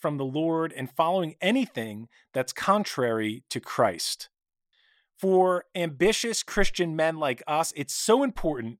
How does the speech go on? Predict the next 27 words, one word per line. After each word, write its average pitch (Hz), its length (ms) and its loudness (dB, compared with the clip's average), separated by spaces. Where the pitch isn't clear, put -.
that 143 160 4
we 147 240 -6
understand 151 880 0
our 151 380 4
identity 135 720 -2
and 233 300 2
that 185 160 6
we 185 200 -4
understand 196 640 -2
the 151 60 -6
government 196 560 2
of 131 100 -6
God 117 380 0
that 127 160 -2
we 139 180 -8
entered 165 400 -2
into, 202 400 -4
because 135 400 0
in 233 160 0
the 233 80 -2
kingdom, 269 640 0
it 165 140 -2
is 147 160 0
not 156 180 2
a 156 60 2
democracy. 131 800 -2
Kingdoms 247 500 0